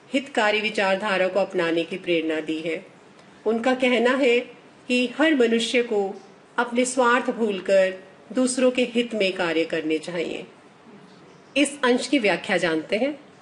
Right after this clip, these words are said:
"हे मेरे प्रिय दीपक, तू सिहर सिहर कर निरंतर जलता चल।" कवयित्री कहती है कि "हे मेरे प्यारे दीपक, तू धीरे धीरे इसी तरह लगातार जलता चल।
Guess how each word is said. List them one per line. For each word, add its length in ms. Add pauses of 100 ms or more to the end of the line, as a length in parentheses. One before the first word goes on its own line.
(720)
"हे 140
मेरे 240
प्रिय 320
दीपक, 460 (420)
तू 80
सिहर 400
सिहर 360
कर 220
निरंतर 540
जलता 440
चल।" 200 (1200)
कवयित्री 420
कहती 420
है 280 (400)
कि 80
"हे 220
मेरे 260
प्यारे 360
दीपक, 540
तू 80
धीरे 380
धीरे 300
इसी 360
तरह 340
लगातार 600
जलता 420
चल। 260